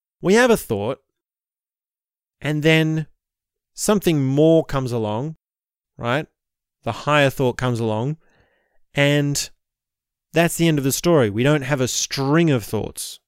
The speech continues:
We don't have a momentum through multiple levels. So that's the first problem. The second problem is the difference between the two is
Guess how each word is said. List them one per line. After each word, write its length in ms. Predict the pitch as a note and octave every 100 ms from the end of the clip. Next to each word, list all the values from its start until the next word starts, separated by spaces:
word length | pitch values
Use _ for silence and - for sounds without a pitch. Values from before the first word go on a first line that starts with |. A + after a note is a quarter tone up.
| _ -
We 100 | B2+
don't 200 | D3 C#3
have 240 | C#3 C3+
a 80 | B2+
momentum 720 | B2 A#2+ B2 C#3+ C#3+ A2+ A2
through 460 | - A#2+ A#2+ A#2+ A2 - _ -
multiple 720 | A#2+ B2+ C3+ C3 C3 A#2+ A2
levels. 580 | B2+ B2 G2+ - - - _ _ _ _ _ _ _ _ _ _ -
So 100 | C#3
that's 180 | G3+
the 60 | -
first 280 | G#3+ G#3 -
problem. 300 | B2+ G#2+ G2 - _ -
The 60 |
second 280 | - A#3+ A3
problem 260 | E3 C#3+ C3
is 220 | C3+ - - _ _
the 100 | D#3+
difference 480 | C#3 A3 A#3+ G#3+ F3+
between 380 | E3+ - D#3 C#3+
the 80 | B2+
two 460 | - A#2 G#2+ C3 C#3 _ _
is 360 | D#3 D#3 C#3